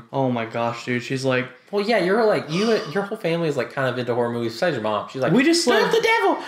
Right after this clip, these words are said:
Speaker 1: we just
Speaker 2: Eh.
Speaker 1: live, like, we love, like, s-, I like, like, very, like, spiritual, like, other,
Speaker 2: Demons, ghosts, stuff
Speaker 1: yeah,
Speaker 2: like that.
Speaker 1: otherworldly things than, like,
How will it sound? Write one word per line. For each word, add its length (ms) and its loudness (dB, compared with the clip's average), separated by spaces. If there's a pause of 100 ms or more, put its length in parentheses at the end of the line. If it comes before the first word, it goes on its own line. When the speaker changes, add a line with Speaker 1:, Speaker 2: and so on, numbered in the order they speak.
(100)
Speaker 1:
we 120 4
just 240 4
Speaker 2:
Eh. 20 6
Speaker 1:
live, 180 4
like, 300 0
we 160 2
love, 180 4
like, 140 4
s-, 260 -2
I 180 2
like, 300 0
like, 240 0
very, 300 4
like, 360 0 (720)
spiritual, 840 2
like, 400 0 (880)
other, 120 4
Speaker 2:
Demons, 380 2
ghosts, 460 -2
stuff 160 0
Speaker 1:
yeah, 180 2
Speaker 2:
like 20 -2
that. 220 0
Speaker 1:
otherworldly 840 2
things 380 -6
than, 200 -2
like, 320 -4